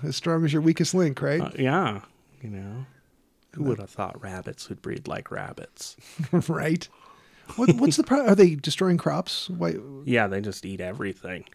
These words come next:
Speaker 1: But then you eat them.
Speaker 2: Uh, you can only eat so many rabbits.
Speaker 1: Really?
Speaker 2: And they're calorie n-, n-, deficient.
Speaker 1: Oh.
Speaker 2: You can't live on rabbit meat alone.
Speaker 1: Yeah, 'cause it's fast twitch muscle.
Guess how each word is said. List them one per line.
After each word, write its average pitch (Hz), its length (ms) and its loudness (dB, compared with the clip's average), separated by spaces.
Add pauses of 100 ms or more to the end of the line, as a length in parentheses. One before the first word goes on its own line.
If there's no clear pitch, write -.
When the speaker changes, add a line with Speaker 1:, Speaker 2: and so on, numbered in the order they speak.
(180)
Speaker 1:
But 156 100 -4
then 165 100 0
you 165 120 4
eat 170 140 2
them. 123 360 -2 (1200)
Speaker 2:
Uh, 107 640 -6 (220)
you 120 100 -8
can 127 140 -2
only 113 260 0
eat 104 180 -6
so 110 200 -6
many 107 180 -4
rabbits. 110 920 -8
Speaker 1:
Really? 269 360 0 (360)
Speaker 2:
And 104 140 -4
they're 98 120 -8
calorie 143 920 -4
n-, 139 180 -8 (200)
n-, 139 120 -8 (180)
deficient. 147 800 -2 (360)
Speaker 1:
Oh. 147 540 -2
Speaker 2:
You 120 60 0
can't 131 320 -2
live 117 300 2
on 117 200 -4
rabbit 104 400 -6
meat 120 220 -6
alone. 107 500 -8 (260)
Speaker 1:
Yeah, 147 400 -2
'cause 139 200 -4
it's - 440 -8 (800)
fast - 460 -4
twitch - 300 -4
muscle. 120 480 -8